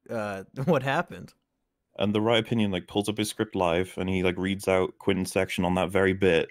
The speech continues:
Speaker 2: and me and Rags just like, "That's not what he said, though."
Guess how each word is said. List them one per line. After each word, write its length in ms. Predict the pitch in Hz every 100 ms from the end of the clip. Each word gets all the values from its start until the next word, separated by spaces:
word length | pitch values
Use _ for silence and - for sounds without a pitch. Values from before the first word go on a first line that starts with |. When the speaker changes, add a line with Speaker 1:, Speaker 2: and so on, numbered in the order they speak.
| -
Speaker 2:
and 200 | 90 90
me 100 | 90
and 120 | 90
Rags 220 | 87 87 90
just 180 | 85
like, 140 | 85 82
"That's 240 | 85 - 90
not 160 | 82
what 120 | 85
he 60 | 85
said, 280 | - 85 82
though." 260 | 67 -